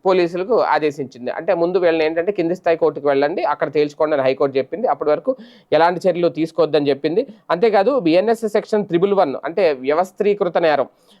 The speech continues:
ఆ, వర్తింపజేయాలి అంటే పిటిషనర్లు కనీసం రెండు ఛార్జ్ షీట్లు దాఖలై ఉండాలి అని కూడా న్యాయమూర్తి గుర్తు చేశారు.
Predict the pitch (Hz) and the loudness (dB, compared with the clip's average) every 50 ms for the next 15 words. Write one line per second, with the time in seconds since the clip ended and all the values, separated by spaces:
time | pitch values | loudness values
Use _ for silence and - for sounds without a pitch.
0 | _ - - 147 147 143 139 135 131 - - - - - - - - 165 175 180 | _ -2 0 2 2 4 2 2 0 -2 -4 -8 -14 -16 -8 -4 0 0 0 0
1 | 175 - 247 226 202 170 202 156 156 190 208 202 202 202 196 190 190 180 175 180 | 0 0 -2 -2 0 -2 -4 -2 0 2 4 4 6 4 4 4 2 2 2 2
2 | 311 311 - - 202 175 240 240 - 240 240 233 - 196 180 196 220 208 247 226 | 0 -2 0 0 0 0 0 2 2 0 0 2 0 0 2 2 2 2 2 2
3 | 170 151 160 185 202 202 220 196 190 196 - 220 214 165 185 165 139 160 160 165 | 4 2 2 0 0 0 0 0 0 -2 -4 -6 -6 -2 -2 -2 0 0 0 0
4 | 160 175 175 170 160 165 165 160 160 160 156 147 160 165 202 214 165 156 151 156 | 2 0 2 2 2 2 2 2 4 2 2 2 0 0 0 2 0 0 0 2
5 | 165 160 165 143 147 139 - - 151 131 - 139 131 135 139 | 0 -2 -2 -4 -10 -10 -2 -2 -2 0 0 0 0 0 -2